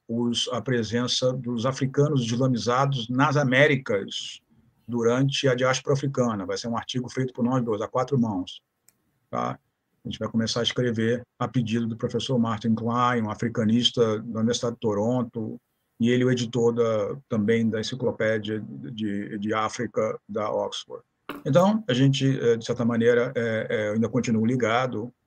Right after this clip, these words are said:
ao, ao assunto. E, na verdade, eu, o Alan sabe, nós, a ideia de, de,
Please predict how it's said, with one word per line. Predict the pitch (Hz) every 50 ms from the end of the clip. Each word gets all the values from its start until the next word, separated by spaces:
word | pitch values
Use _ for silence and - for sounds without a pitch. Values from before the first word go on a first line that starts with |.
| _ -
ao, | - 104 98 104 101 -
ao | 104 104 101 104
assunto. | 110 - - - 143 170 160 139 _ _ _ _ _ _ _ _ _ _ _ -
E, | 143
na | 170 202
verdade, | 190 175 147 143 160 175 170 151 151 156 151 - -
eu, | 123 127 131 131
o | 131 131 131
Alan | 123 120 123 135 143
sabe, | 135 139 - 139 151 143 113 117
nós, | 113 123 139 151 143 - - _ _ _ _
a | - 123 131
ideia | 127 127 147 160 151
de, | 139 131 - - - -
de, | 131 123 117 113 113 110 113 -